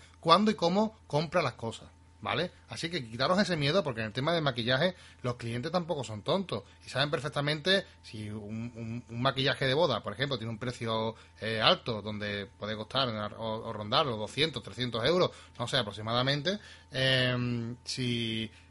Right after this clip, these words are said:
estáis empezando y estáis dando vuestro comienzo y una cliente os contrata, sabe que no, por un precio mucho menor, porque estáis empezando tal y cual, sabe que no estás... Eh, que no está contratando a una profesional. Así que no tengáis ese miedo,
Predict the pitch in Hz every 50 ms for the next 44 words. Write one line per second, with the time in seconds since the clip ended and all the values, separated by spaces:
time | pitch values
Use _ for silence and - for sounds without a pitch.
0 | - - - 113 110 - - 131 127 160 151 156 147 - 190 214 208 151 123 -
1 | - 127 117 131 143 147 143 147 151 151 139 - 135 139 151 175 190 135 131 123
2 | 135 139 135 160 180 190 160 120 117 104 101 - - 110 104 - - 139 165 170
3 | 175 180 240 - - - - - - - - - - - 175 208 226 220 - 151
4 | 147 151 147 - 135 120 - 120 117 117 135 131 - 143 131 131 131 135 131 -
5 | 131 127 123 139 175 208 202 139 135 117 - 113 107 107 - - 104 110 117 113
6 | 135 123 - 156 170 156 123 107 117 117 117 151 160 185 190 - - - - -
7 | - - - - 139 156 185 - 214 208 202 180 156 - - 147 139 135 127 127
8 | 120 - - - - - - - - - 127 123 123 127 123 131 131 131 139 -
9 | 156 127 139 127 135 120 131 127 123 117 113 107 - 110 - 110 101 - - 107
10 | 113 139 170 143 - - - - - - 170 170 196 185 196 185 175 160 139 131
11 | 127 113 117 110 113 127 156 160 151 156 156